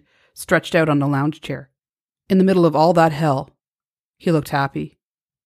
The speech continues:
Now, I got to thinking about some things. Is it possible that someone who loved the war so much was maybe disturbed himself?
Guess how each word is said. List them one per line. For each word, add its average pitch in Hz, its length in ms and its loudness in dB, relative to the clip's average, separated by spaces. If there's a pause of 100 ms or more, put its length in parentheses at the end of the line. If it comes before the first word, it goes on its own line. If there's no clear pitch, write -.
(140)
Now, 220 120 2
I 233 60 2
got 285 200 0
to 269 60 0
thinking 202 340 -4
about 156 200 -2
some 147 180 -2
things. 131 440 -8 (520)
Is 233 120 0
it 311 120 0
possible 220 360 0
that 170 160 0
someone 170 300 2
who 160 140 -2
loved 160 280 0
the 156 100 2
war 147 640 0
so 165 200 -4
much 156 360 -2
was 147 160 -6
maybe 151 520 -2
disturbed 151 440 -8
himself? 147 520 -8